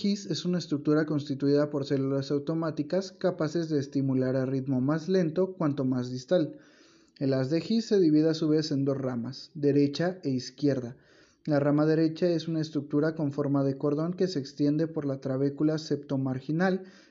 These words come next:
y la banda moderadora hasta el músculo papilar anterior de la válvula tricúspide. La rama izquierda del haz de His se extiende en forma de abanico por los ventrículos izquierdos,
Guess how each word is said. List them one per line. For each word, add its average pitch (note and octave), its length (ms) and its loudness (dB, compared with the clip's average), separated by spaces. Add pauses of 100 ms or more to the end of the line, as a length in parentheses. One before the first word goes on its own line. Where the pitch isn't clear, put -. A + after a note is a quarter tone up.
y A3 100 4
la A3 140 6
banda F3 320 4
moderadora D3 800 2
hasta C3 240 -4
el B2+ 80 -2
músculo C#3+ 420 -2
papilar C#3 440 0
anterior C#3+ 460 2
de D#3 120 0
la C3+ 140 0
válvula C3+ 440 0
tricúspide. - 800 -8 (540)
La C#3 180 2
rama C#3+ 340 2
izquierda F#3 540 2
del C#3 200 2
haz C3 120 -2
de D3 160 0
His A#3+ 220 0
se F#3 100 0
extiende D#3+ 460 0
en C#3+ 160 -2
forma C#3+ 320 2
de D3 60 2
abanico D3 480 0
por F3+ 120 0
los C#3 160 0
ventrículos C#3+ 640 -2
izquierdos, D3+ 680 0